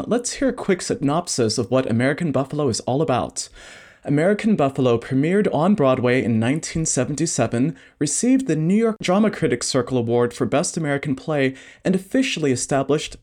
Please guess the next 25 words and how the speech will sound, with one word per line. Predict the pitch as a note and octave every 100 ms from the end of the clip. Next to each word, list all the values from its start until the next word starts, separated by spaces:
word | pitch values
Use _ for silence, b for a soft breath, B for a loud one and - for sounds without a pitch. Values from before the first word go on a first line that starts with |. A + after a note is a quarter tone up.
| -
David | C#3+ C#3+
Mamet | D3 C3 B2 B2 -
as | A2+
one | G#2+ C3
of | C3
the | A#2
major | A#2 C3+ D3+ D3+ F3+
new | D3 D3
playwrights | - C#3 A#2+ A#2+ A#2+
of | -
the | A2
second | - D3 D#3 -
half | - C#3+ C3+ C3 b b b
of | C3+ -
the |
twentieth | - - D#3 D3+ D#3+ D#3
century. | - - A2+ - A2+ G#2+ B B B B B
It | D3+
went | G3+ G3+ -
on | F3+ E3+
to | C3
be | C3
nominated | B2+ B2+ C3 C3 -
for | - B2+
the | A#2 B2